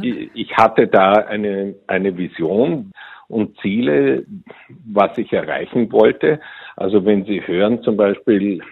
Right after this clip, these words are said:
weil Sie Till Eulenspiegel gesagt haben, unser neuer Solohornist oder auch unsere Soloklarinette, ähm, ich habe jetzt gerade einen neuen ersten Konzertmeister ausgesucht, einen neuen Soloposaunisten.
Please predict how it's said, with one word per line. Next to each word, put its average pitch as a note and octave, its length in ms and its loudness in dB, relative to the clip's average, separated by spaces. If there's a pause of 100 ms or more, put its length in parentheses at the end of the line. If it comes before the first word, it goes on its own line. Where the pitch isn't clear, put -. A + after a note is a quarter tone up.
weil G2 420 -6
Sie E2 140 -10 (100)
Till F#2 240 -6
Eulenspiegel A#2 600 0
gesagt G#2+ 500 -4
haben, G2+ 140 -2 (400)
unser G2 300 4
neuer F2 440 4
Solohornist G#2+ 840 2
oder D#2+ 300 -4
auch D#2+ 260 -6
unsere E2 560 -6 (340)
Soloklarinette, G#2 1400 4 (400)
ähm, F2 640 0
ich - 180 -10
habe F2+ 160 -2
jetzt D2+ 180 -4
gerade - 300 -2
einen E2 420 -4 (140)
neuen E2+ 380 -2
ersten F2 400 -4
Konzertmeister G2+ 1000 0
ausgesucht, G2+ 720 -6
einen F#2 340 -4
neuen F2 360 -2
Soloposaunisten. G2+ 1300 0